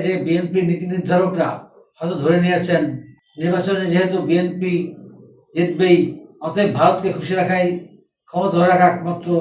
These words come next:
মোক্ষম উপায়। যে ভারত সারা বিশ্বে ইসরায়েল ব্যতীত সবচেয়ে কট্টর মৌলবাদী রাষ্ট্র হিসেবে পরিচিত,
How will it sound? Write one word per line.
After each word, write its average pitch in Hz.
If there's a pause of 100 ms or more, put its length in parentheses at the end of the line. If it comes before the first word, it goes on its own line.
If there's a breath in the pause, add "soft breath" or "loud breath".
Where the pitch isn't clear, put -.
(120)
মোক্ষম 165 (100)
উপায়। - (480)
যে 185 (140)
ভারত 196 (160)
সারা 170
বিশ্বে 196
ইসরায়েল 180
ব্যতীত 190 (180)
সবচেয়ে 175
কট্টর 175
মৌলবাদী 175
রাষ্ট্র 170
হিসেবে 170
পরিচিত, 170